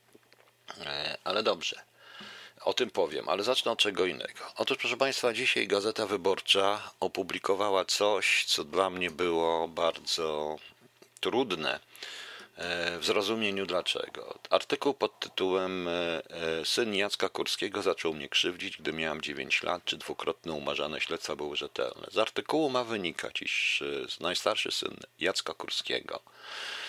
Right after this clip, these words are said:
Zdzisław Kurski, który używa teraz imienia Antoni, e, bo to jest wszystko w tej, w tej, e, bo to jest wszystko w tej gazecie, proszę państwa, e, miał,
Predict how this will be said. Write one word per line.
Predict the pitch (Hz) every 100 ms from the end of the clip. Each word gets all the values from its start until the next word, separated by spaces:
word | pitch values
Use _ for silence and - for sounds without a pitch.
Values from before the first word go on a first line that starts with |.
| - - 101
Zdzisław | - 143 - 131
Kurski, | - 104 82 - - 87 95 110 104 - -
który | - 92
używa | 87 87 98 90
teraz | 92 87 90
imienia | 90 92 87
Antoni, | 87 87 78 71 76 101 - - - -
e, | 78 76 73 71 -
bo | 82
to | 80
jest | -
wszystko | - 73 - 73
w | -
tej, | 69 69 - _ - - - - - - _ -
w | -
tej, | 82 78 76 73
e, | - - 80 76 76 76 78 78 71
bo | 85
to | 98
jest | 92
wszystko | - - - -
w | -
tej | - 69 - - - - _ _ _ _ _ -
gazecie, | 69 76 73 69 - -
proszę | - -
państwa, | - - 65 - - 50 - _ _ _ - - - - - - - -
e, | - 85 85 85 87 - _
miał, | 113 113 127 127 131